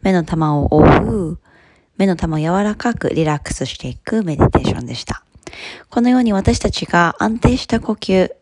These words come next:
安心した呼吸を深めていくことによって、メディテーションの時間も長く、じっと座っていけるようになります。じっと座れるようになると、私たちの発言、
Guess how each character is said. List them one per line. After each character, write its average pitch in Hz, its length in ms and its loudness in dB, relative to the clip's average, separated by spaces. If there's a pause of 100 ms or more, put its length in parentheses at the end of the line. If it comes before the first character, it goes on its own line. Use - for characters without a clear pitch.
安 202 180 2
心 240 240 0
し - 60 -4
た 226 140 -2
呼 226 140 -4
吸 226 280 2
を 254 80 4
深 233 240 -2
め 202 140 0
て - 100 -6
い 143 80 -6
く - 60 -20
こ 156 100 -4
と 143 140 -8
に 131 100 -8
よ 127 80 -8
っ 120 40 -12
て、 151 420 -4 (1300)
メ 185 100 2
デ 185 80 0
ィ - 40 -2
テ 208 100 0
ー - 20 2
シ 196 120 -6
ョ - 20 -4
ン 151 60 -4
の 147 40 -4
時 135 160 -6
間 170 240 -4
も 175 140 0
長 139 320 -6
く、 135 480 -8 (420)
じ 139 280 -6
っ - 140 -10
と 220 120 0
座 214 220 0
っ 190 60 4
て - 140 -2
い 180 60 -4
け - 100 -12
る 170 80 -4
よ 160 60 -2
う - 20 -6
に 175 140 -4
な 143 80 -8
り - 80 -14
ま - 160 -16
す。 - 260 -4 (1400)
じ - 140 -2
っ 247 60 -4
と - 120 -6
座 254 260 4
れ 254 120 4
る 254 100 2
よ 247 120 4
う - 40 2
に 185 60 0
な 160 100 0
る 147 140 -4
と、 180 500 0 (220)
私 170 260 -2
た - 80 -12
ち - 140 -10
の 196 80 0
発 175 400 -4
言、 160 320 -4